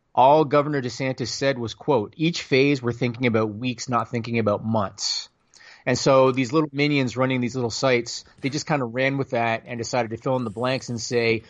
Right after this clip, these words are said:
"Weeks instead of months, W W E's going live next week." It's not exactly accurate. Um, I think come June,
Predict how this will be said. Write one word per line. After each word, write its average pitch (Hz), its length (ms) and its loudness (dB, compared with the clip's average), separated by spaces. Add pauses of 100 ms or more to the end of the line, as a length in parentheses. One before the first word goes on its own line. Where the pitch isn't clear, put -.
(140)
"Weeks 220 240 2
instead 190 280 4
of 170 80 4
months, 147 340 2
W 190 160 2
W 175 160 0
E's 143 80 -2
going 143 220 0
live 123 180 0
next 113 220 -8
week." 104 280 -14 (1700)
It's - 140 -12
not 185 360 2
exactly 143 600 -2
accurate. 160 540 -4 (340)
Um, 117 840 -6 (260)
I 143 200 4
think 147 340 -4
come 131 300 -4
June, 113 640 -4